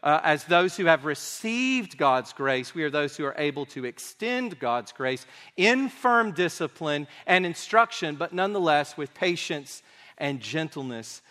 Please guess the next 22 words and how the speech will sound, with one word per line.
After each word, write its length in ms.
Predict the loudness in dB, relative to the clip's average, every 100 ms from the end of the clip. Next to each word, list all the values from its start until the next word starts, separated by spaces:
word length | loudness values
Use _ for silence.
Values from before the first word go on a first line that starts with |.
| _ -12
and 140 | -8
a 60 | -8
tender 580 | -10 -10 -10 -8 -10 -14 _ _ _ _
heart. 380 | _ -12 -12 -14 _ _ _ _ _ _ _ _ _ _ _ -20
So 100 | -12
if 80 | -8
you 80 | -4
would 140 | -2
go 60 | -2
and 120 | -2
stand 320 | -4 -2 0
with 160 | -2 -2
me, 140 | -4
we're 80 | -4
gonna 160 | -4 -2
read 360 | -2 -2 -4 -10 _ _ -4
our 120 | -4
passage 640 | -2 2 2 2 -6 -8
now. 240 | -4 -2 0
Exodus 480 | -2 -4 -4 -8 0
chapter 300 | 0 0 -8
twenty, 420 | -6 -4 -4